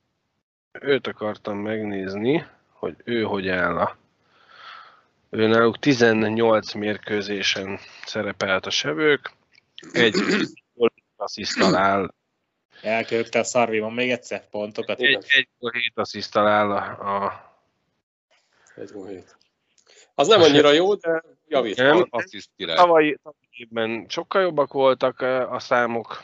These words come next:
Speaker 1: de lehet,
Speaker 2: Meg ő
Speaker 1: hogy
Speaker 2: talán
Speaker 1: most már
Speaker 2: harmadik soros.
Speaker 1: Megnézem ezt is, a mai mérkőzés alapján mondom azt, hogy igen, egyébként a harmadik sorban szok lenni, most az elsőbe van írva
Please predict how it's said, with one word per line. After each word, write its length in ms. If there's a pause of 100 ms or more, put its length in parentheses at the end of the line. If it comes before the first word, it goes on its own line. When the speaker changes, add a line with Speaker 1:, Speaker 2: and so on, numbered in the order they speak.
(100)
Speaker 1:
de 320
lehet, 160
Speaker 2:
Meg 120
ő 40
Speaker 1:
hogy 100
Speaker 2:
talán 180
Speaker 1:
most 100
már 100
Speaker 2:
harmadik 320
soros. 460 (1040)
Speaker 1:
Megnézem 640
ezt 200
is, 120
a 80
mai 280
mérkőzés 680
alapján 500
mondom 400
azt, 240
hogy 160
igen, 340
egyébként 540
a 80
harmadik 420
sorban 480
szok 520 (140)
lenni, 520 (540)
most 320
az 120
elsőbe 460
van 180
írva 440